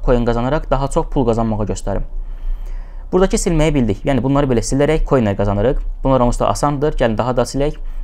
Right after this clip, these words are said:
Yəni, coinlər çox olanda özümün də xoşuma gəlir. Burada baxın, müxtəlif tapşırıqlar var. Yəni, Örümorda elə birincini göstərim. Faucet list var. Faucet listə mən klik etdim. Və mənə deyir ki, Google üzərində bunu aç.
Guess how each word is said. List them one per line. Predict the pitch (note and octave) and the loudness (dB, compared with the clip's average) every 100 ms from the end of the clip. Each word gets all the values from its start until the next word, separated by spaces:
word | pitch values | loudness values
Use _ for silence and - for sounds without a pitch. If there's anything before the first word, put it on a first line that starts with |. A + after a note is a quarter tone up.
| - | -2
Yəni, | B2 B2 | 0 0
coinlər | - D3+ C3 - | 2 2 2 0
çox | C3 | 2
olanda | C3 A#2+ B2 D3 D3+ B2 | 2 2 2 2 0 -4
özümün | B2+ B2 | 0 0
də | A2 | 0
xoşuma | G#2 - G#2 | 0 -2 -2
gəlir. | G2+ C3 - - - - - - - - | -2 -2 -6 -8 -6 -6 -6 -8 -8 -4
Burada | F3 G3+ | 2 2
baxın, | F3 C3+ | 2 0
müxtəlif | C#3 E3 - | 0 0 0
tapşırıqlar | D#3+ - C3 C#3 G#2 | 0 0 0 0 0
var. | F#2+ - - | -2 -4 -4
Yəni, | C3+ C#3+ | -2 2
Örümorda | E3+ E3 C#3 A2+ G#2+ G#2 B2 - - - - - - - - - - - | 2 4 4 2 4 2 2 -2 -2 -4 -8 -16 -14 -14 -14 -16 -10 -2
elə | D#3 D#3+ | 0 2
birincini | F3 E3+ E3 | 2 2 0
göstərim. | G#2 A2 G2+ A2+ - - - - | 0 2 0 0 -8 -10 -10 -2
Faucet | G3 G3 F#3 F3+ | 4 4 2 -2
list | C#3 - | -2 -4
var. | - - - - - | -8 -6 -8 -8 0
Faucet | F#3+ F#3+ C#3+ | 2 2 0
listə | - D3 | -2 0
mən | C#3+ | 0
klik | A#2+ G#2+ G#2+ | -2 -4 -6
etdim. | - F#2+ - - - - - - - | -8 -6 -6 -8 -8 -6 -4 -2 2
Və | F3 | 2
mənə | G3+ G3 | 4 4
deyir | F3+ E3+ | 2 2
ki, | B2+ B2 C#3+ - | 0 0 -2 0
Google | F#3 E3+ D3 | 4 4 4
üzərində | C3+ B2+ C3 D3 | 4 2 2 2
bunu | C3+ - | 0 0
aç. | - | -4